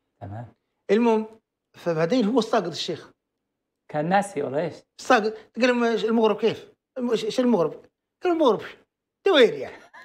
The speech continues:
Speaker 2: <laughs> العشاء كيف بدك؟" قال لهم: "لماذا ما خبرتونيش، ما قلتوليش؟ هذا درس." قالوا له: "ما قدرناش." آه، هنا خطر. هنا خطر.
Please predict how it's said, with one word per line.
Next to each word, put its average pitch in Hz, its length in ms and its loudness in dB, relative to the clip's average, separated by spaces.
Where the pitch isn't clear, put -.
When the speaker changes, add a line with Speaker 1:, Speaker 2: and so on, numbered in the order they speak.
Speaker 2:
<laughs> - 440 -16
العشاء 277 360 2
كيف 240 100 0
بدك؟" 165 340 -4
قال 139 100 0
لهم: 135 160 -6
"لماذا 233 520 0
ما 214 100 -2
خبرتونيش، 175 840 -8
ما 147 140 -8
قلتوليش؟ 131 720 -6
هذا 151 140 2
درس." - 500 -4
قالوا 139 280 0
له: 131 80 0
"ما 131 120 -4
قدرناش." 113 840 -8
آه، 95 480 -12
هنا 143 160 -2
خطر. - 420 -8
هنا 170 140 2
خطر. - 560 -8